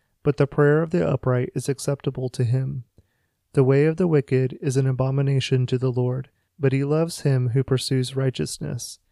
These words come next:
There is severe discipline for him who forsakes the way. Whoever hates reproof will die. Sheol and Abaddon lie open before the Lord. How much more the hearts of the children of man? A scoffer does not like to be reproved.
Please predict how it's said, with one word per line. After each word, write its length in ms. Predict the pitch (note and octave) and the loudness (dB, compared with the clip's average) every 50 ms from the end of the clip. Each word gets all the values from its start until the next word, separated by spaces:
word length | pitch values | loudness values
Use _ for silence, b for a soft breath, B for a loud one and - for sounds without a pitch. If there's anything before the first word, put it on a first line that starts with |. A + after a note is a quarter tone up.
| _ _ _ _ _ _ _ _ _ | _ _ _ _ _ _ _ _ _
There 220 | - C#3 C3+ C3+ | 2 4 6 6
is 100 | C3+ C3 | 4 2
severe 420 | - - D3 C#3 C3 D3 D3+ E3 F3 | 2 2 0 2 2 2 0 0 0
discipline 640 | E3 F3+ E3+ - - C3+ - - C3+ C3+ B2+ B2 | 0 -2 -2 -2 -4 -4 -2 -2 -2 0 -2 -2
for 160 | - - C3+ | -2 -2 0
him 320 | B2+ A2+ C3+ C3+ C3 B2+ A#2 | 0 2 2 2 2 0 0
who 120 | B2 C3+ | 0 0
forsakes 600 | B2+ - - C3 - - C#3 C3 A#2+ - - - | 0 0 -2 -2 0 0 -2 -2 -2 -4 -8 -6
the 160 | - - C3 | -2 -2 0
way. 340 | B2 B2+ B2+ B2+ B2+ B2 A#2+ A#2+ _ _ _ _ _ _ _ | 0 0 -2 -2 -4 -8 -10 -12 _ _ _ _ _ _ _
Whoever 360 | - C#3 C#3+ C#3+ C3+ D#3 D#3+ | 2 4 4 4 4 2 2
hates 360 | D3+ D3+ D3 C#3 C#3 - - - | 2 2 0 -2 -4 -6 -6 -4
reproof 540 | D#3+ D#3 - - C3+ B2+ B2 A#2+ - - | -4 -4 -2 0 0 0 0 -2 -4 -6
will 140 | - C3+ C3 | -4 -4 -2
die. 440 | B2 C3 B2+ B2+ B2+ B2 B2 A#2+ A#2 - _ _ _ _ | -2 -2 -2 -2 -2 -4 -6 -8 -10 -12 _ _ _ _
Sheol 500 | - - - C#3 C#3 C#3+ D3 D#3 E3 - | -6 0 2 4 6 6 4 2 0 -2
and 160 | F3+ D#3 C#3 | -2 -2 0
Abaddon 540 | C#3 C3+ C3+ C3+ C3+ B2+ C3 B2+ B2 B2 A#2+ | 0 0 0 0 2 2 2 2 0 0 -2
lie 180 | B2 B2 B2+ - | -2 -2 -2 0
open 420 | - C3+ B2+ - C3+ C3 B2+ B2+ | 0 0 0 0 0 0 0 0
before 340 | B2 B2+ A#2+ - C3 B2+ B2+ | -2 -2 -2 0 0 0 2
the 140 | B2+ C3 B2+ | 0 0 0
Lord. 400 | A#2+ B2+ B2 B2+ B2+ B2+ B2+ C#3 _ _ _ _ _ _ _ | 0 -2 -2 -2 -4 -6 -8 -14 _ _ _ _ _ _ _
How 160 | _ - C#3+ | _ 0 2
much 300 | C#3+ D3+ E3+ E3+ - - | 4 4 2 0 0 0
more 240 | D3 C3+ C3 C3+ C3 | 2 2 4 4 2
the 120 | B2 C3+ | 2 0
hearts 340 | A#2 B2+ C3+ C3+ C3+ - - | 0 0 0 0 -2 -4 -8
of 160 | - - C3+ | -10 -8 -4
the 100 | B2+ C3+ | -2 -2
children 400 | B2 - - C3+ B2+ B2+ C3 B2 | 0 2 2 2 2 2 0 0
of 160 | B2+ A#2 A#2+ B2 | -2 -2 -4 -4
man? 440 | C3 C3 C3 C3 C3 C3 B2 A#2+ - _ _ _ _ _ _ _ _ _ _ _ - | -4 -2 -4 -4 -6 -8 -8 -10 -12 _ _ _ _ _ _ _ _ _ _ _ -4
A 80 | - | -4
scoffer 540 | C#3 - - - D3+ D3+ D#3 - F#3 F3+ F3+ | -4 -2 0 2 2 2 2 2 0 0 0
does 240 | D#3+ - D3 C3 - | 0 -2 -2 -2 -2
not 180 | D3 C#3 C3+ - | -2 -2 -2 -2
like 240 | C3+ C3+ C3+ C3 - | -2 -2 -2 -2 -4
to 100 | - B2+ | -6 -4
be 120 | C3+ C3 | -4 -4
reproved. 680 | C3 B2+ B2+ B2+ - - C3 B2+ B2 B2 B2 A#2+ - | -2 -4 -4 -6 -4 -2 0 0 0 0 -2 -6 -12